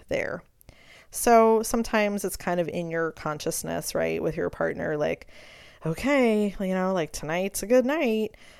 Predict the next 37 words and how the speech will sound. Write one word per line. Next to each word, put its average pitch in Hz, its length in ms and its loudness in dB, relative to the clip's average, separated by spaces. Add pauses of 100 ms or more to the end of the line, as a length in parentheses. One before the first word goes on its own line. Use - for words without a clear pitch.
(140)
or 175 220 4
whatever, 185 640 4
and 175 460 -4 (340)
nope. 165 300 0 (500)
Um, 170 220 -2
every 185 300 4
time 165 480 -2 (100)
we 175 100 -4
have 156 160 -4
a 156 60 0
plan, 165 480 -4 (380)
it 170 120 -2
falls - 300 -4
through - 240 -6 (320)
<laughs> - 320 -8
every 196 260 -4
single 180 320 -6
time. - 320 -6 (800)
And 269 240 4
then 233 160 4
it's 247 200 2
the 269 100 2
times 262 340 2
you 285 80 -2
don't 359 220 2
expect - 420 -4
it, - 140 -2
right? 180 280 2
It's 185 180 -2
like, 180 200 2
"Oh 233 80 2
my 254 120 2
gosh, 285 440 0
everyone 196 400 2
passed 196 500 0
out 202 220 2
tonight. 160 460 -4